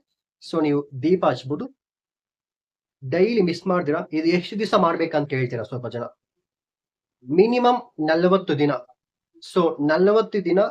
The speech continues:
ಕಂಪಲ್ಸರಿ. So ನೀವು ಮೇಷರಾಶಿ, ಸಿಂಹ ರಾಶಿ, ಧನುಸು ರಾಶಿ ನಲವತ್ತು ದಿವಸ ಕಂಟಿನ್ಯೂ ಆಗಿ ಮಾಡಿ. ಇದು ಮಾಡೋವಾಗ ನಂಬಿಕೆಯಿಂದ ಮಾಡ್ಬೇಕಾಗುತ್ತೆ. ನಾವ್ ಯಾವುದೇ ಕೆಲ್ಸ ಮಾಡಿದ್ರು ನಂಬಿಕೆಯಿಂದ ಮಾಡ್ಬೇಕಾಗುತ್ತೆ. So ದೀಪ ಹಚ್ಬಿಟ್ಟು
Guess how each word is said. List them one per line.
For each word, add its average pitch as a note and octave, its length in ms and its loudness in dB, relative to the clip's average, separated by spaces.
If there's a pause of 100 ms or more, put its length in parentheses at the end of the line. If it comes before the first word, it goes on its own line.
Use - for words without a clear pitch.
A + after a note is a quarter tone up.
(220)
ಕಂಪಲ್ಸರಿ. F3+ 720 -2 (880)
So - 160 -8 (100)
ನೀವು C3 220 -2 (180)
ಮೇಷರಾಶಿ, E3 680 -6
ಸಿಂಹ D3 360 -4
ರಾಶಿ, D3 260 -4
ಧನುಸು B2 360 -8
ರಾಶಿ A#2 280 -12 (240)
ನಲವತ್ತು D#3+ 580 -4
ದಿವಸ C3 220 -4 (640)
ಕಂಟಿನ್ಯೂ F#3 420 2
ಆಗಿ D#3+ 120 0
ಮಾಡಿ. D#3 180 0 (220)
ಇದು D3+ 160 0
ಮಾಡೋವಾಗ F#3 480 2 (360)
ನಂಬಿಕೆಯಿಂದ G3 540 0
ಮಾಡ್ಬೇಕಾಗುತ್ತೆ. B2 580 -2 (560)
ನಾವ್ C3+ 160 -4
ಯಾವುದೇ F3 380 0
ಕೆಲ್ಸ F3 300 -8
ಮಾಡಿದ್ರು D#3 320 -4 (300)
ನಂಬಿಕೆಯಿಂದ D3 500 -2
ಮಾಡ್ಬೇಕಾಗುತ್ತೆ. A#2+ 500 -8 (500)
So - 140 -14 (120)
ದೀಪ D3 220 -2
ಹಚ್ಬಿಟ್ಟು D3+ 440 -4